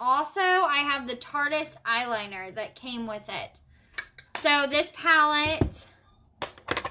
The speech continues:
this palette came, this palette is gorgeous. Y'all, I can't wait. I'm taking this to Florida with me, by the way.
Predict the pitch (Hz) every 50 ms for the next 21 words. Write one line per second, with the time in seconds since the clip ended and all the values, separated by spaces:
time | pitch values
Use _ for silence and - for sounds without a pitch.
0 | - - - - - - - - - 220 277 294 392 - - 359 349 320 320 320
1 | 320 330 330 330 - _ _ _ _ - - 277 294 285 277 277 277 277 277 277
2 | 277 - - 240 226 247 254 254 - - - - 262 247 240 175 202 196 - -
3 | 180 180 180 170 156 160 156 160 165 175 - - - _ _ _ _ _ _ _
4 | _ _ _ _ _ _ _ _ 226 233 262 254 247 240 233 240 240 - 269 285
5 | 269 247 262 247 247 247 - - 247 285 302 359 392 381 339 370 320 277 262 262
6 | 262 262 - 262 226 233 - - 202 208 196 190 190 185 185 165 180 - 220 180
7 | 180 180 185 170 160 - 139 107 85 80 - 220